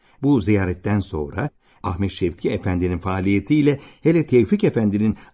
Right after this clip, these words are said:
anlaşılamayacak bir heves ve tehallükü ile bütün şerait on beş gün içinde kararlaşmıştı. Ahmet Cemil'in her türlü hayat hususiyetini bilen Ahmet Şevki Efendi, damat beyden ağırlık namıyla bir para kopardı ki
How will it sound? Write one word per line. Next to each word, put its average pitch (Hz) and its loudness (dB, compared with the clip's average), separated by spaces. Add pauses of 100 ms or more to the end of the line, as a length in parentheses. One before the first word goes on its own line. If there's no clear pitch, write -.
(100)
anlaşılamayacak 139 0
bir 127 2
heves 120 -2
ve 104 0 (240)
tehallükü 110 0
ile 147 2 (280)
bütün 147 0
şerait 107 0 (120)
on 170 2
beş 135 0
gün 131 2
içinde 104 0
kararlaşmıştı. 85 -6 (560)
Ahmet 185 -2
Cemil'in 180 0 (200)
her 190 -4
türlü 147 0
hayat 139 -6
hususiyetini 104 0
bilen 90 -2 (140)
Ahmet 95 -4
Şevki 92 0
Efendi, 98 -2 (300)
damat 98 -2
beyden 107 -2 (240)
ağırlık 98 0
namıyla 90 -2 (280)
bir 104 2
para 90 -6
kopardı 80 -4
ki 220 2